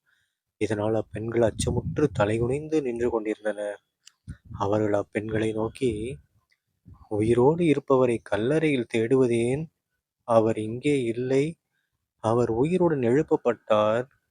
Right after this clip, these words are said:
கலிலேயாவில் இருக்கும்போது அவர் உங்களுக்கு சொன்னதை நினைவுபடுத்திக் கொள்ளுங்கள்.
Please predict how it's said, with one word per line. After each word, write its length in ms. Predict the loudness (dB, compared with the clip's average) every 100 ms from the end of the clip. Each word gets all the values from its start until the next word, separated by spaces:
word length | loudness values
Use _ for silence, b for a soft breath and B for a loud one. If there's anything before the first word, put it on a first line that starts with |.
| _
கலிலேயாவில் 720 | 0 2 2 2 2 2 2
இருக்கும்போது 720 | -2 -4 -6 0 0 2 2 2
அவர் 360 | 2 2 0
உங்களுக்கு 580 | -4 -6 -4 -4 -4 -10
சொன்னதை 640 | -10 -10 -8 -6 -4 -4 -4
நினைவுபடுத்திக் 640 | -4 -4 -4 -4 -6 -8 -4
கொள்ளுங்கள். 680 | -2 -2 0 -2 -2 -10